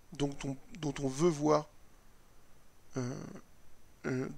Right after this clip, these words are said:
qu'on, qu'on doit pouvoir voir à l'extérieur, euh,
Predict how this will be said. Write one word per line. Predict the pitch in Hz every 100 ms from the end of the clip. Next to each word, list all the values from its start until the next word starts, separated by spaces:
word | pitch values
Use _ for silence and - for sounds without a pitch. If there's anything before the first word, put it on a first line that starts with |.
| -
qu'on, | -
qu'on | - - 151
doit | 147 160
pouvoir | 160 151 139
voir | 139 151
à | 131
l'extérieur, | - - 120 127 175 262 - - - - - - - - - - - -
euh, | -